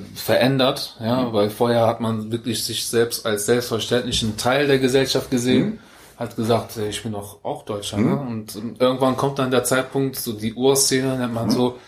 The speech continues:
Speaker 1: wo man merkt, okay, man ist schon fremd, ne?
Speaker 2: Mhm.
Speaker 1: Wenn man zum Beispiel über die Türkei redet und jeder, der Lehrer guckt einen an und jeder guckt einen an und, „Ja, du kommst doch auch aus irgendwie, wo kommen denn deine
Speaker 2: Mhm.
Speaker 1: Eltern,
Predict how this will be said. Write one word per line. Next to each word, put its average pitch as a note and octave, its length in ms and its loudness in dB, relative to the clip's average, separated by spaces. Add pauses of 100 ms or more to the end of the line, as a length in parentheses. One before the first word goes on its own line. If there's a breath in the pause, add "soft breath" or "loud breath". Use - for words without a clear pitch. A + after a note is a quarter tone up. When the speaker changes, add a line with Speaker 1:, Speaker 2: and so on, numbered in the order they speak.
(220 loud breath)
Speaker 1:
wo A2+ 180 0
man A2 80 4
merkt, A#2+ 280 2
okay, - 200 0
man A#2 180 2
ist A#2+ 80 2
schon A#2+ 200 2
fremd, A2+ 460 -2
ne? G#2+ 100 0
Speaker 2:
Mhm. A2 240 0
Speaker 1:
Wenn G#2 60 -4
man G#2+ 300 -2 (180)
zum - 160 -2
Beispiel A2 380 2
über G#2 300 2
die G#2 120 -2
Türkei A2+ 440 0
redet B2 320 2
und A2 200 -2
jeder, A2+ 300 0 (500)
der G#2 80 4
Lehrer G#2+ 260 4
guckt A#2+ 260 -4
einen G#2+ 200 2
an C3+ 240 0
und A#2+ 200 -2
jeder A#2+ 180 4
guckt B2 260 -4
einen A#2 180 0
an C#3 160 0
und, A#2+ 220 -6
„Ja, A#2+ 160 2
du A#2 120 -2
kommst C3 320 -2
doch - 260 -2
auch C3+ 320 2
aus B2+ 280 4
irgendwie, B2 380 2
wo A2+ 60 2
kommen C#3 260 0
denn B2 120 0
deine B2+ 200 4
Speaker 2:
Mhm. A#2+ 60 4
Speaker 1:
Eltern, B2+ 320 -2